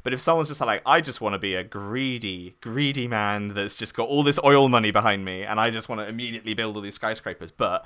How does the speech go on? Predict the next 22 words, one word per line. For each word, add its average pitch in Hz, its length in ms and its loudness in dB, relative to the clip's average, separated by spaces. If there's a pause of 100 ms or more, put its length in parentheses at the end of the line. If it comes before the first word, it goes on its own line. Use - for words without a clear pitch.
(240)
I 101 80 4
have 110 220 4
to - 80 -14
make 98 240 -6
that 90 120 -2
economy 92 360 -8
match 98 280 -8
it," - 160 -14 (160)
I - 60 -4
think 170 260 -6
it's - 200 -8
that 104 260 0
element 90 320 -8
of 80 100 -14
it. 80 180 -14 (140)
Allowing 143 400 4
people 135 240 -8
to 117 140 -10
build 117 360 0
their 110 160 2
own 107 180 -4
towns, 131 600 -10